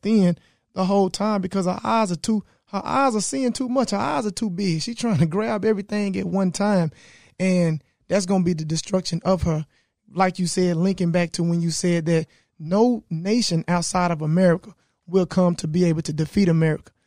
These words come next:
Allah said that he's preserving this for himself. And the Honorable Minister Louis Farrakhan even said, "America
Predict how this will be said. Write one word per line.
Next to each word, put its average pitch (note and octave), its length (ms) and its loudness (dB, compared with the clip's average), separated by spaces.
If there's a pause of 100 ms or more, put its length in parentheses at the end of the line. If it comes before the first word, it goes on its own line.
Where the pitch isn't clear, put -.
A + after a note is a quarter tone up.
(300)
Allah F3+ 340 4
said F3+ 280 0
that E3 60 2
he's F#3+ 220 0
preserving E3+ 480 2
this E3+ 240 0 (300)
for F#3 160 0
himself. E3 460 2 (280)
And D#3+ 140 -4
the - 80 -4
Honorable G#3+ 340 4
Minister G3 260 2
Louis F3+ 180 2
Farrakhan G3 680 0
even E3+ 240 2
said, E3 420 0 (240)
"America F3 640 0